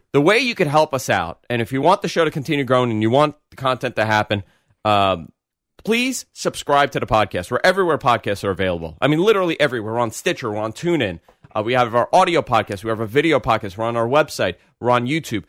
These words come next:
Subscribe everywhere. If you're on YouTube, subscribe on YouTube. If you're on iTunes, also subscribe on iTunes. They're on,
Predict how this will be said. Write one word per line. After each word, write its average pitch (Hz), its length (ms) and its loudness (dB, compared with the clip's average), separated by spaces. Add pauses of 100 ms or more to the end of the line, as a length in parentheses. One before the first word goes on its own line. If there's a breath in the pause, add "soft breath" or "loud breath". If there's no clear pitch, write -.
(120)
Subscribe 190 640 0 (100)
everywhere. 123 560 -2
If 110 140 -6
you're 143 140 4
on 156 100 2
YouTube, 175 320 -2 (160)
subscribe 135 540 0
on 113 100 -2
YouTube. 85 380 -10 (340)
If 117 160 -2
you're 139 240 2
on 131 80 0
iTunes, 165 440 0 (140)
also 190 340 2
subscribe 135 500 0
on 143 60 0
iTunes. 151 500 -4 (220)
They're 139 180 2
on, 156 80 -2